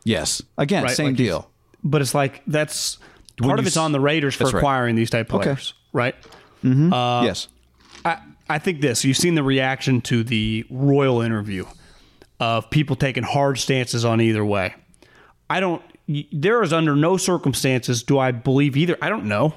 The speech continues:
Speaker 2: I have no fucking clue who's telling the truth on any of this stuff. Everyone has their own truth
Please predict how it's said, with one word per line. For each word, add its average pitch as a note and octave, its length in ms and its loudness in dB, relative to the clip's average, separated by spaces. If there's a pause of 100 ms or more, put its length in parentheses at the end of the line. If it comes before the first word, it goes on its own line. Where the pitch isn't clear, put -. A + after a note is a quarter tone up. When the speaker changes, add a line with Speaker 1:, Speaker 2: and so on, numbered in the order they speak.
(100)
Speaker 2:
I F3+ 60 -2
have D#3+ 120 -2
no D#3+ 120 2
fucking D3+ 280 -2
clue G3 240 2
who's B2 180 -2
telling G#2 220 0
the F2+ 80 -4
truth - 280 -6
on D#3+ 140 0
any G3 240 0
of G2+ 80 -10
this F2+ 160 -6
stuff. - 400 -6 (720)
Everyone A#3 380 2
has G3 240 0
their F#3 160 2
own F3+ 140 2
truth - 520 -2